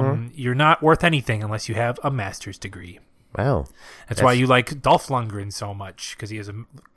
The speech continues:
Speaker 2: master's in chemical engineering.
Speaker 1: That, that, that is one of the
Speaker 2: And
Speaker 1: reasons.
Speaker 2: that's why you s-, you say that I'm only worth half a person because I don't have a master's.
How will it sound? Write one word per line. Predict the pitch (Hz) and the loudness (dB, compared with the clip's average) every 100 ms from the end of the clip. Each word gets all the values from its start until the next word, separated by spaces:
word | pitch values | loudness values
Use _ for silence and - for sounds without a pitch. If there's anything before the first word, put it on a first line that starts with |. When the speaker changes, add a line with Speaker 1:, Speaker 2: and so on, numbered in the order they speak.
| - | -10
Speaker 2:
master's | 131 147 - 156 | -2 -2 0 -2
in | 139 | -2
chemical | - 143 151 147 | -2 -4 -2 -2
engineering. | 143 135 110 98 95 92 107 | -2 -4 -8 -8 -12 -12 -6
Speaker 1:
That, | - - | -6 -6
that, | - 101 - | -2 -2 0
that | 98 | 0
is | 87 90 | 0 0
one | 87 | -2
of | 82 | -2
the | |
Speaker 2:
And | 78 | -2
Speaker 1:
reasons. | 135 147 | -2 0
Speaker 2:
that's | 185 | 2
why | |
you | 160 143 131 | 4 4 2
s-, | 117 - 143 | 0 -4 -4
you | 131 | -2
say | 120 156 | 2 2
that | 135 131 | 4 2
I'm | 127 | 2
only | 135 135 | 0 0
worth | 135 156 | 2 2
half | - 113 - | 2 -2 -2
a | |
person | - 247 - 107 98 | 0 0 0 -6 -8
because | 104 110 104 98 - | -8 -6 -6 -8 -8
I | 113 | -6
don't | 110 110 | -6 -6
have | 107 | -6
a | 110 | -6
master's. | 151 - - - - | -6 -8 -12 -16 -18